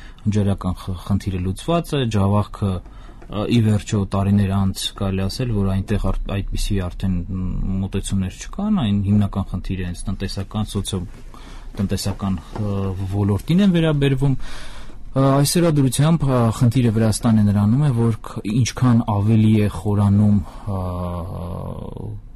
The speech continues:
եկեղեցական այդ մշակույթը, ուղղափառությունը Վրաստանում, քան ավելի ռադիկալ են իրենք դառնում, և, ը,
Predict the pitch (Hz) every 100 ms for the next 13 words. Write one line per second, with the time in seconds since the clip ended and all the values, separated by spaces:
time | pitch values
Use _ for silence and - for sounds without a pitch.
0 | - 98 - 98 104 - 101 - 101 98
1 | 95 90 95 98 98 87 95 95 - 95
2 | 90 92 101 95 - 95 95 - - 98
3 | 87 82 87 - - 95 123 170 - -
4 | - - 107 98 110 110 95 90 90 95
5 | 85 80 78 80 78 85 85 120 170 -
6 | - - - 113 120 - 113